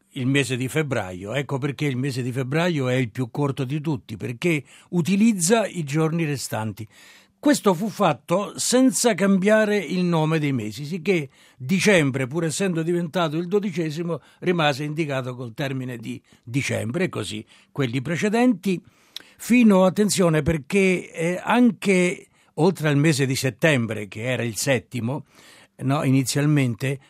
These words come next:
ma anche il mese di agosto e il mese di luglio a-, alle origini avevano nomi riferiti all'ordine di successione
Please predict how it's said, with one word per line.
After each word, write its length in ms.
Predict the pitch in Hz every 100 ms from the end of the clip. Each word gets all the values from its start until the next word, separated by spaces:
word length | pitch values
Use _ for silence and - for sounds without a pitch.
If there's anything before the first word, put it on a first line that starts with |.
| -
ma 120 | 190
anche 220 | 240 202
il 60 | 202
mese 280 | 196 160
di 80 | 185
agosto 640 | 185 175 180 - - 135 135
e 100 | 147
il 100 | 151
mese 320 | 175 139 151
di 100 | 165
luglio 420 | 202 156 127 104
a-, 460 | - 127 139 - -
alle 200 | 143 151
origini 460 | 165 185 131 147
avevano 540 | 139 156 147 143 135 127 _ -
nomi 680 | 139 147 170 185 175 170 - _ _ _
riferiti 640 | - 143 - 147 170 143 143
all'ordine 800 | 135 143 165 160 143 139 135 127
di 120 | 131
successione 880 | 120 131 - 127 - 127 135 110 98